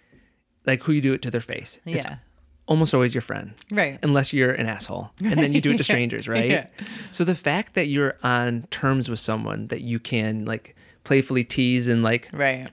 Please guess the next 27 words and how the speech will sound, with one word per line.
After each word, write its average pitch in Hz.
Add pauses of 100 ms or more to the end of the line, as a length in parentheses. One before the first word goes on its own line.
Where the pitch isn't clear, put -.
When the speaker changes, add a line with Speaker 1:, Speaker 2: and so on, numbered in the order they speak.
Speaker 1:
you 135
know, 117
rib 127
each 117
other 123
or -
whatever 123 (500)
is, 139
like, 123 (920)
um, 113
you 143
know, 127
the 120
fact 143
that 151
you 135
can 135
make 120
fun 160
of 135
them 113
is 113
a 120
sign 113
of, 104
like, 113
friendship, -